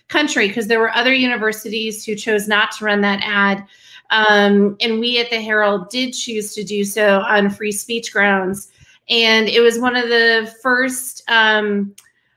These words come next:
w-, first experiences I had of dealing with free expression on campus and,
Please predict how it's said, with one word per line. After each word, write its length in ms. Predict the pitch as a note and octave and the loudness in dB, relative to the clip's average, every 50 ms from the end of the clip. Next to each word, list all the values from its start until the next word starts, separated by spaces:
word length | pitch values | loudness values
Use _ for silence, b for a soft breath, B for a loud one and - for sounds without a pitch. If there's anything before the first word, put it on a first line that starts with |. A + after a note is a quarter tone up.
| b b _ _ _ _ - - - _ _ _ _ _ - | b b _ _ _ _ -20 -20 -20 _ _ _ _ _ -14
w-, 260 | A#3+ C4 A#3+ C#4+ - | -10 -6 -6 -6 -6
first 320 | - - F4+ F#4+ F4 - G4 | -4 0 0 0 0 0 -4
experiences 640 | - - - E4 E4 F4+ F4+ E4 D#4+ E4 C4+ A#3 A#3+ | -6 -4 -2 0 2 2 2 2 0 0 -2 0 2
I 160 | A#3+ A#3 A3+ | 2 2 2
had 580 | A#3 A3+ - - C4 C4+ C#4 C4+ C4 B3 A3+ G#3+ G#3+ - | 0 -2 -4 -4 0 2 4 4 4 4 2 0 0 0
of 240 | G#3+ A3+ G3+ G3+ G3+ | 0 0 0 -2 -4
dealing 400 | G#3+ A#3+ A#3 A#3+ A#3+ A#3+ A#3 A3+ | -2 0 0 0 0 -2 -2 -2
with 260 | A3 A3 G#3+ G3+ G#3 - | -2 -4 -4 -6 -8 -10
free 200 | - B3 A#3+ A#3 | -6 -2 -2 -2
expression 460 | G#3+ A3+ - - A3+ G#3+ G#3+ - G#3 | -2 -4 -6 -4 -4 -4 -4 -4 -4
on 140 | G#3 G3 G3+ | -2 -2 -2
campus 640 | G3+ A3+ G#3+ G#3+ G#3 G#3+ G#3 G3+ G3 G3 - - - - - | -2 -2 -4 -2 -2 -2 -2 -2 -4 -6 -10 -14 -14 -8 -6
and, 420 | G#3+ G#3+ A3 G#3 G#3 G#3 G3+ | -4 -2 -2 0 0 -2 -2